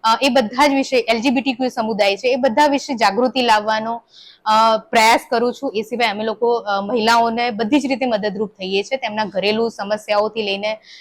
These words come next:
કામકાજના સ્થળ ઉપર તેમને હેરાનગતિ થતી હોય, તેમને કોઈક જગ્યાએ, અ, નોકરી કરવી હોય અથવા તો પોતાનું નાનું મોટું કામ શરૂ કરવું હોય, દરેકે દરેક પ્રકારે અમે મહિલાઓને મદદરૂપ થવાનો પ્રયાસ કરીએ છીએ અને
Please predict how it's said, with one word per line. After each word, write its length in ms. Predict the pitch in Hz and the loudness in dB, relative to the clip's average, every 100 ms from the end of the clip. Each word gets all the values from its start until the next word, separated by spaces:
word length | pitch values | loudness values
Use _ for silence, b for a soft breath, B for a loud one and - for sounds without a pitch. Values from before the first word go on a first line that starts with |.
| B | B
કામકાજના 580 | - 208 208 240 233 233 | -2 -2 2 2 2 -2
સ્થળ 280 | 233 214 226 | -2 0 0
ઉપર 200 | 226 220 | 2 0
તેમને 240 | 220 220 | 0 -2
હેરાનગતિ 580 | 196 185 214 220 220 220 | -2 0 0 0 -2 -4
થતી 320 | - 190 202 | -6 -8 -6
હોય, 160 | 202 202 | -4 -4
તેમને 300 | 208 202 214 | -4 -6 -6
કોઈક 220 | 214 208 | -4 -6
જગ્યાએ, 420 | 208 185 208 220 214 _ _ _ - | -6 -4 -2 -2 -6 _ _ _ 0
અ, 280 | 202 196 | 2 2
નોકરી 360 | 196 202 - 240 | 2 -2 0 0
કરવી 360 | 233 214 208 214 | 2 0 -2 -2
હોય 220 | 214 208 | 2 2
અથવા 220 | 208 214 | 0 -4
તો 140 | 214 | -2
પોતાનું 420 | 214 185 196 202 208 | -8 -6 -4 -4 -4
નાનું 240 | 185 208 | -4 -4
મોટું 200 | 214 226 | -6 -4
કામ 240 | - 208 | -2 -2
શરૂ 260 | 277 294 240 | 0 0 0
કરવું 380 | 202 190 185 196 | -2 -4 -4 -8
હોય, 100 | 202 - B B B | -10 -12 B B B
દરેકે 340 | 220 294 320 | 2 4 4
દરેક 300 | 339 302 302 | 4 4 2
પ્રકારે 300 | 277 269 254 | 0 2 2
અમે 160 | 247 240 | 2 0
મહિલાઓને 600 | 233 208 208 214 214 220 | -2 -2 0 0 2 -2
મદદરૂપ 420 | 202 180 202 214 | -2 -4 -4 -4
થવાનો 340 | 214 196 196 196 | -4 -4 -4 -4
પ્રયાસ 300 | 190 190 220 | 0 -2 -2
કરીએ 220 | 214 220 247 | -6 -2 -2
છીએ 180 | 339 | -2
અને 120 | 330 | -4